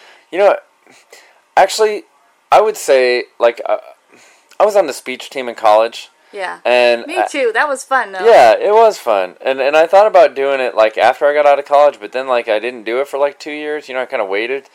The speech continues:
Speaker 1: I had all this momentum in college from doing speech, and then I waited two years and just kinda forgot how to perform, you know? And, uh, just kinda went through, like, man, my first open mic was just horrible. Like,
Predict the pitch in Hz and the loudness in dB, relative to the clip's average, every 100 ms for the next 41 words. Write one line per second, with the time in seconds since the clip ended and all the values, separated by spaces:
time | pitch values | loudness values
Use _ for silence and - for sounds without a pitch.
0 | _ - 185 190 170 - 139 127 127 143 | _ -6 2 2 2 -2 -6 -4 -6 -6
1 | 101 92 117 131 107 - 95 110 98 - | -12 -12 -2 0 0 -6 -16 -16 -16 -14
2 | 131 110 101 104 110 104 127 143 - 104 | -12 -12 -10 -6 -4 -4 -6 -8 -12 -14
3 | 95 92 92 90 87 _ _ _ _ - | -10 -10 -10 -16 -20 _ _ _ _ -12
4 | - 156 113 - 117 117 117 104 95 - | -4 -2 -4 -2 0 2 0 -2 -8 -10
5 | 101 113 120 123 123 123 127 _ _ _ | -6 -6 -6 -10 -8 -8 -10 _ _ _
6 | _ _ - 107 104 104 98 98 101 _ | _ _ -6 -4 0 2 4 2 0 _
7 | _ _ _ _ - 156 127 123 123 123 | _ _ _ _ -8 -2 -2 -2 -6 -10
8 | 107 95 - - 117 139 170 156 151 _ | -12 -14 -16 -16 -16 -14 -12 -10 -12 _
9 | - 175 190 175 185 160 143 147 107 92 | -10 -8 -6 -6 -6 -4 -4 -4 -6 -18
10 | 87 - 202 208 120 85 - _ _ _ | -20 -18 -4 0 0 -2 -10 _ _ _
11 | _ _ 131 | _ _ -4